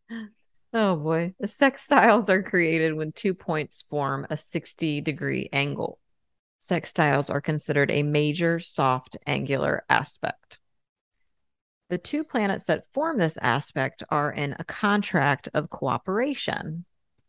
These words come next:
So ideas, opportunities, and energies flow freely between the two. They are supportive, compatible, inspiring, and encouraging of one another. Aw. This <laughs> aspect frequently reveals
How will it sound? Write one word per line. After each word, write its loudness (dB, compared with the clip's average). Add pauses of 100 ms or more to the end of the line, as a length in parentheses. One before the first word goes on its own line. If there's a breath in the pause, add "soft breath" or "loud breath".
(500)
So 2
ideas, 4
opportunities, -2
and -2
energies 0 (100)
flow 0
freely -2
between -2
the -4
two. -8 (920)
They -2
are -2
supportive, 2
compatible, 2
inspiring, 0
and 0
encouraging -2
of -4
one -2
another. -4 (220)
Aw. -4 (1200)
This 4
<laughs> -
aspect 4
frequently 6
reveals 0